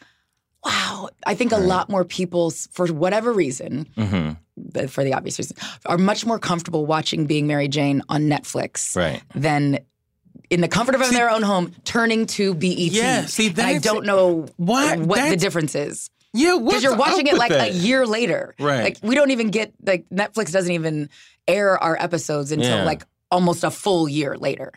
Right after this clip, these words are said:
Speaker 2: It's, it's like the thing, "Well, I'm gonna watch it, but I'm not gonna watch it in the ghetto."
Speaker 1: It's like, you're at
Speaker 2: <laughs> It's like,
Speaker 1: home,
Speaker 2: it's
Speaker 1: so
Speaker 2: just a channel.
Speaker 1: it's
Speaker 2: It's
Speaker 1: just
Speaker 2: not
Speaker 1: a
Speaker 2: the
Speaker 1: channel.
Speaker 2: ghetto. What,
Speaker 1: Yeah.
Speaker 2: what's wrong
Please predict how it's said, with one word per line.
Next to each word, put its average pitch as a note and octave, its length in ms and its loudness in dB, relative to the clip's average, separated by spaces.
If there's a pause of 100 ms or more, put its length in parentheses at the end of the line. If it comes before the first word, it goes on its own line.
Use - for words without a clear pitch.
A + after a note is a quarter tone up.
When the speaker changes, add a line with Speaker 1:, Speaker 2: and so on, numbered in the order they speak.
(100)
Speaker 2:
It's, - 260 -2
it's D3+ 140 -2
like D3 140 0
the C3 80 0
thing, B2+ 180 0
"Well, A#2 160 2
I'm C3+ 140 0
gonna A#2+ 160 0
watch C3 200 0
it, A2 40 -8
but F#2 120 -4
I'm G#2 100 0
not A#2+ 140 -2
gonna A#2 120 0
watch A#2 260 0
it A#2+ 60 2
in A2 100 -2
the G2 80 -4
ghetto." F#2 420 -2 (380)
Speaker 1:
It's C4 300 2
like, C4 260 0
you're C4+ 140 4
at B3+ 160 0
Speaker 2:
<laughs> - 20 -2
It's F#3+ 80 0
like, D#4 160 2
Speaker 1:
home, C4+ 140 2
Speaker 2:
it's C4 100 0
Speaker 1:
so A#3 140 0
Speaker 2:
just F#3 180 0
a D4+ 80 4
channel. D#4 460 2
Speaker 1:
it's G3+ 140 0
Speaker 2:
It's G3+ 100 -2
Speaker 1:
just C4 200 2
Speaker 2:
not - 40 -4
Speaker 1:
a A3+ 40 0
Speaker 2:
the B3 100 0
Speaker 1:
channel. A#3+ 340 0
Speaker 2:
ghetto. E3+ 200 2
What, G3+ 220 0 (160)
Speaker 1:
Yeah. G#3+ 120 2 (180)
Speaker 2:
what's D#3+ 120 -2
wrong A3 140 0